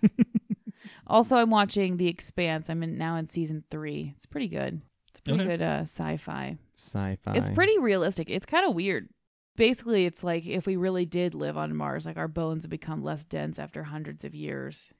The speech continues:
Speaker 2: of being in zero
Speaker 3: Why does that make you
Speaker 2: gravity.
Speaker 3: weak when you come back to Earth?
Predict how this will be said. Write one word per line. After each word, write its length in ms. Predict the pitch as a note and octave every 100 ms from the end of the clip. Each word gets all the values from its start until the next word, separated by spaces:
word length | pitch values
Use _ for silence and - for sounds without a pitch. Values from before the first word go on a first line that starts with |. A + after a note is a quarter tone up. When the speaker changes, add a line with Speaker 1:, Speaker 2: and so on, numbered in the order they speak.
| _ _ _ _
Speaker 2:
of 160 | E3 D3
being 340 | E3+ D#3+ D#3 C#3
in 220 | C3+ C3
zero 300 | D#3 D3 C#3
Speaker 3:
Why 100 | G#2
does 80 | G2+
that 100 | G2+
make 180 | G#2 G2
you 100 | F#2+
Speaker 2:
gravity. 100 | F2+
Speaker 3:
weak 220 | G2+ G#2+
when 120 | A2+
you 60 | G#2
come 100 | G#2+
back 120 | G#2 G2
to 40 |
Earth? 340 | D#2 G#2+ A#2+